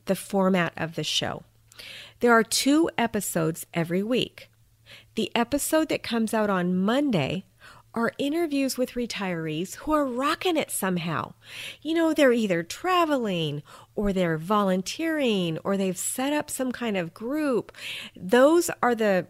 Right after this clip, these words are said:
retirees that can teach you different ways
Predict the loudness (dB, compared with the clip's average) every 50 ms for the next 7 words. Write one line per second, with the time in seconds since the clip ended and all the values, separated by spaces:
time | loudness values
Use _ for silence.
0 | -8 -4 -2 -2 -2 -2 -4 0 2 2 2 2 2 0 0 0 0 0 0 -2
1 | -4 -8 -6 -6 -6 -6 -4 -4 -4 -4 -4 -6 -10 -6 -6 -6 -4 -2 -2 -2
2 | 0 -2 -2 -4 -4 -6 -8 _ -16 -20 _ _ _ _ -10 -2 0 0 0 0
3 | 0 -2 0 -2 -2 -6 _ _ -14 -8 -6 -2 2 2 4 4 4 4 4 4
4 | 2 0 -2 -4 -8 -12